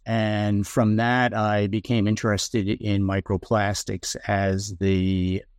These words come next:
some of the issues with macroplastics, with marine debris and microplastics came to light.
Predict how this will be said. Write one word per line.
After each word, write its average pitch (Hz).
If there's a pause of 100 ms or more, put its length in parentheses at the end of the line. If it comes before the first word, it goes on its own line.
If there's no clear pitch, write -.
some -
of 90
the 98
issues 110
with 101
macroplastics, 139
with -
marine 98
debris 107
and 95
microplastics 104
came 98
to 101
light. 127